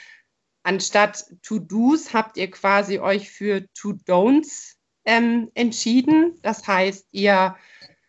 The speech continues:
hangelt euch, ähm, anhand von zwölf Punkten, äh, durch die Lianen der Elternschaft, ähm,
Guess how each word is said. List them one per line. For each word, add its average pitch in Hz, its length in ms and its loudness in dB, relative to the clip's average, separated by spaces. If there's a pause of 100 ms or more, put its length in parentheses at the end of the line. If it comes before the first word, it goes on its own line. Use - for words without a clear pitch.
(320)
hangelt 254 580 2
euch, 220 640 0
ähm, 220 460 2
anhand 208 500 -4
von 208 520 -4
zwölf 190 600 -4
Punkten, 269 800 0
äh, 202 180 -2
durch 233 300 -4
die 220 140 -2
Lianen 208 640 2
der 185 200 -2
Elternschaft, 190 1200 -2
ähm, 180 560 0